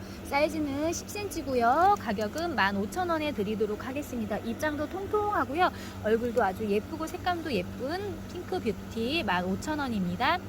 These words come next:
아메스트로 묵은둥이고요. 색감 맑고 예쁜 색감을 내고 있고요. 사이즈는 구 센치 나오고 있습니다. 아메스트로 구 센치고요. 가격은 제가,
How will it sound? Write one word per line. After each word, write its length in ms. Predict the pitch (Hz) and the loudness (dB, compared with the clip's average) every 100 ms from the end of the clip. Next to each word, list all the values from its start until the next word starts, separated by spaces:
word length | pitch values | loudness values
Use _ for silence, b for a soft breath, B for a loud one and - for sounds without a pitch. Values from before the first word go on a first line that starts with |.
| - - - B B B B - | -10 -10 -12 B B B B -2
아메스트로 680 | 220 277 370 - 381 370 359 | 0 2 0 0 0 4 4
묵은둥이고요. 1040 | 226 226 370 359 320 302 254 254 311 392 - - - - - - | 2 0 -2 -2 -2 -2 2 2 4 0 -4 -10 -10 -8 -10 -8
색감 500 | - 381 - 311 330 | -6 -4 2 4 4
맑고 400 | 254 - 233 311 | 0 0 0 2
예쁜 260 | 240 170 294 | 0 2 -2
색감을 460 | 311 - 254 226 226 | -4 -2 0 2 2
내고 220 | 185 208 | 2 2
있고요. 360 | 190 233 330 | -2 2 4
사이즈는 760 | 311 311 349 311 302 277 349 392 | 4 4 2 0 -2 0 0 -2
구 100 | - | -2
센치 540 | 233 370 381 - 349 349 | -2 0 -2 -4 -4 2
나오고 380 | 220 185 190 | 2 2 0
있습니다. 760 | 208 185 214 202 190 208 262 190 | -2 -2 -4 -2 0 2 2 0
아메스트로 680 | 175 196 - - 220 370 427 B B B B - - - | -2 -4 -6 -6 -2 0 -2 B B B B -12 -12 -10
구 80 | 220 | -4
센치고요. 840 | 320 330 - 254 262 240 277 330 339 | -2 -2 -4 -2 2 4 4 4 2
가격은 480 | 220 208 202 247 247 | 0 0 -2 -4 -6
제가, 640 | 202 185 202 240 330 | -6 -2 0 4 4